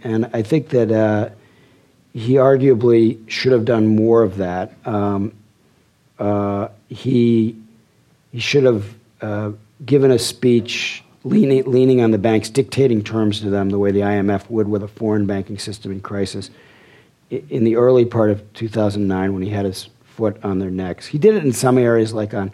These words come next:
fuel economy standards. You know, when the auto, uh, companies were flat on their back, he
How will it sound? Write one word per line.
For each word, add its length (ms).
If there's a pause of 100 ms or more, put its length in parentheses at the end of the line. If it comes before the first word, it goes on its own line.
(400)
fuel 320
economy 460
standards. 880
You 80
know, 160
when 140
the 100
auto, 320 (520)
uh, 280
companies 420
were 80
flat 260
on 80
their 120
back, 300
he 280